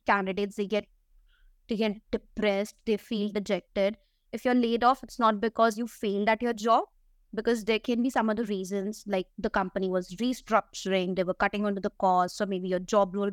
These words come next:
became redundant. So understand what is the reason of the layoff. You can also tell your current employer and you can request them to give it to you in writing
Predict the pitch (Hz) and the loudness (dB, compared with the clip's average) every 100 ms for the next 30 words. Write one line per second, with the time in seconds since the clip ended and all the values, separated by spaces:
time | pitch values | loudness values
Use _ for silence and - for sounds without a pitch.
0 | - 208 190 190 - _ _ _ _ _ | -4 -4 -4 -4 -8 _ _ _ _ _
1 | 226 220 196 185 180 180 190 _ _ - | -2 2 2 2 0 0 -4 _ _ -8
2 | - 277 247 247 302 311 262 262 262 233 | 0 2 2 2 4 4 4 0 -2 -2
3 | 202 208 220 185 190 170 170 - _ _ | -2 -2 -2 0 -2 -2 -2 -4 _ _
4 | _ 226 226 208 196 247 247 208 214 214 | _ -4 2 2 0 0 2 4 4 2
5 | 208 185 202 208 214 202 170 165 185 294 | 2 0 -2 -4 -2 0 0 -2 -4 -6
6 | - 196 190 190 214 208 208 202 226 - | -6 -4 -2 -2 -2 -2 0 2 2 2
7 | 196 190 214 180 - - 214 202 226 - | 0 0 -4 -6 -6 0 0 0 -2 0
8 | 240 214 214 - 202 208 175 175 175 196 | -2 0 -2 0 0 2 2 0 -4 -6